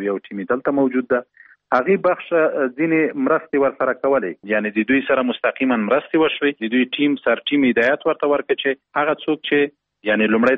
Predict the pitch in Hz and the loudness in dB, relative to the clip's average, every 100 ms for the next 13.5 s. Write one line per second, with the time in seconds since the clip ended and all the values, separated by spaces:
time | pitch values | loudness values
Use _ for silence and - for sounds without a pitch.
0 | 123 113 110 107 104 104 101 101 - 101 | 2 2 2 2 2 2 2 -4 -4 -2
1 | 95 98 101 92 95 107 120 117 - 117 | -2 -2 -2 -2 0 0 2 0 -2 -2
2 | 110 107 - _ _ _ 98 92 101 98 | 0 -2 -6 _ _ _ -4 0 2 0
3 | - 104 98 101 117 127 123 110 104 - | -2 -4 -2 0 2 2 2 0 -6 -10
4 | 104 95 92 90 87 95 92 104 104 104 | -6 -4 -4 -6 -4 -2 -2 -4 0 0
5 | 104 160 156 131 110 151 165 139 113 127 | 2 2 0 -2 -2 -2 -2 -4 -2 0
6 | 127 127 - 117 120 139 160 156 151 147 | 0 -2 -2 -2 0 0 -2 0 0 0
7 | 147 - _ _ - 120 123 - 131 127 | -2 -6 _ _ -4 -2 -2 -2 -2 -2
8 | 151 151 143 139 127 113 107 107 104 104 | -2 0 0 -2 0 0 2 0 -2 -2
9 | 110 117 175 190 143 - 120 123 - _ | 0 2 2 2 0 0 -2 -2 -4 _
10 | _ - 107 127 117 120 117 113 110 113 | _ -4 0 2 2 0 0 0 0 0
11 | 110 107 104 - 110 98 92 110 110 104 | 2 2 2 -2 -2 -2 -2 -2 0 0
12 | 98 - 92 90 90 90 92 90 107 131 | -2 0 0 2 2 4 2 2 0 0
13 | 165 165 160 151 | 0 -2 -2 0